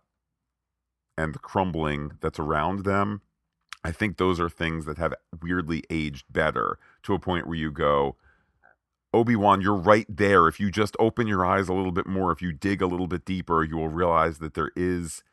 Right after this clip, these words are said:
a conspiracy going on to pit factions against each other for the purposes of building power." You know, this is on the Jedi's watch that all this happens, and I feel like there's this, you know,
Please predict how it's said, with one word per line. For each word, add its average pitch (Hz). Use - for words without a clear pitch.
a 82
conspiracy 101
going 87
on 76
to 85
pit -
factions 98
against 92
each 92
other 78
for 92
the 82
purposes 87
of 71
building 82
power." 80
You 101
know, 73
this 107
is 107
on 101
the 95
Jedi's 90
watch 87
that 82
all 78
this 76
happens, 82
and 82
I 82
feel 82
like 80
there's 80
this, -
you 92
know, 71